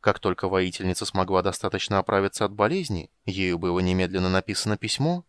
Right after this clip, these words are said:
отправленное в маленькую грязную гостиницу "Корыто" на окраине Утехи. Письмо было адресовано мужчине по имени Балиф, и он уже давно ожидал его. В послании была всего одна строчка.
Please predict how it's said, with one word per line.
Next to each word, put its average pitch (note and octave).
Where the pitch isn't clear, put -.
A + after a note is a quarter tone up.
отправленное F#2+
в G2+
маленькую E3
грязную C#3
гостиницу C3+
"Корыто" C#3+
на F2
окраине F2
Утехи. F#2
Письмо F#2+
было F#2
адресовано F#2+
мужчине G2
по G2+
имени G#2
Балиф, B2
и F2+
он F#2
уже G#2
давно D#3+
ожидал B2+
его. D#2+
В -
послании E3+
была D3
всего B2+
одна A2+
строчка. -